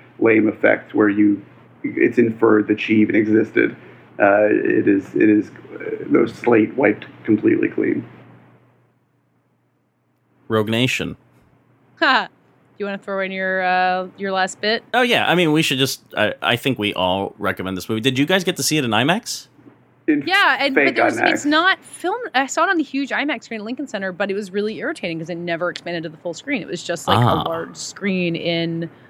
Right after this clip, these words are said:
Speaker 3: uh, two point three five ratio.
Speaker 1: Oh,
Speaker 2: So you would not
Speaker 1: so
Speaker 2: recommend it on the big, big, necessarily?
Speaker 3: No, I can't think of why you would pay to see it in imax. Just, like, see it on a good movie screen that's not, like,
Speaker 2: Yeah,
Speaker 3: you know,
Speaker 2: that's
Speaker 3: at
Speaker 2: how
Speaker 3: the
Speaker 2: I
Speaker 3: end of
Speaker 2: saw
Speaker 3: some
Speaker 2: it.
Speaker 3: shitty hallway.
Speaker 1: I saw it in faux imax, and, uh,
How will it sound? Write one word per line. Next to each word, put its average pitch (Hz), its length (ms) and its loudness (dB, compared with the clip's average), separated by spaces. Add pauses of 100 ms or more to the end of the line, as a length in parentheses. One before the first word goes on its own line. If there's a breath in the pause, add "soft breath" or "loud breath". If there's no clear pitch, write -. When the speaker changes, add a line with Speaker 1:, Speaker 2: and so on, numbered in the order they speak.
(280 soft breath)
Speaker 3:
uh, 175 260 2
two 190 160 -6
point 175 180 -6
three 175 100 -8
five 170 200 0
ratio. 160 540 -6
Speaker 1:
Oh, 117 100 0
Speaker 2:
So 113 100 0
you 139 140 2
would 127 100 0
not 120 160 2
Speaker 1:
so 120 140 2
Speaker 2:
recommend 110 480 2
it 98 140 0
on 92 180 -4
the 85 60 -8
big, 107 300 -4
big, - 340 -8 (640)
necessarily? 104 640 -6
Speaker 3:
No, 359 160 2
I 294 120 2
can't 339 180 -2
think 320 120 -2
of 285 140 -2
why 233 220 0
you 247 140 -4
would 220 80 -8
pay - 120 -8
to 220 80 -8
see 220 140 -10
it - 60 -12
in 240 140 -4
imax. 190 140 -8
Just, 190 240 -12
like, 220 140 -4
see - 200 -4
it 208 120 4
on 185 180 2
a 185 60 0
good 185 280 -4
movie 180 260 -4
screen 170 340 -6
that's - 260 -8 (160)
not, 175 340 -2
like, 156 120 -2
Speaker 2:
Yeah, 95 60 4
Speaker 3:
you 92 40 4
know, - 80 2
Speaker 2:
that's 160 100 -2
Speaker 3:
at 175 40 0
Speaker 2:
how - 80 0
Speaker 3:
the - 20 0
Speaker 2:
I 85 40 0
Speaker 3:
end 85 80 -2
of - 40 -4
Speaker 2:
saw 78 60 -6
Speaker 3:
some 76 100 -2
Speaker 2:
it. - 40 -4
Speaker 3:
shitty 175 220 -6
hallway. 165 440 -4
Speaker 1:
I 139 140 2
saw 170 280 2
it 147 60 4
in 120 200 2 (200)
faux 113 360 4
imax, 104 800 2
and, 104 460 2
uh, 101 300 4